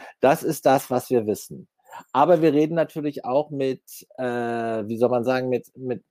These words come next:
zwei Dutzend Innocent Bystandern, ne,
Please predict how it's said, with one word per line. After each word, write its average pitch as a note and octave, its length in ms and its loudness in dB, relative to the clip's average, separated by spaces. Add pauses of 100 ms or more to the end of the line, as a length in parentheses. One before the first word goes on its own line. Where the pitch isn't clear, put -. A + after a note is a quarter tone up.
(140)
zwei B2+ 300 0
Dutzend B2+ 760 -4
Innocent C#3 440 -2
Bystandern, G2+ 920 0 (760)
ne, A2 320 0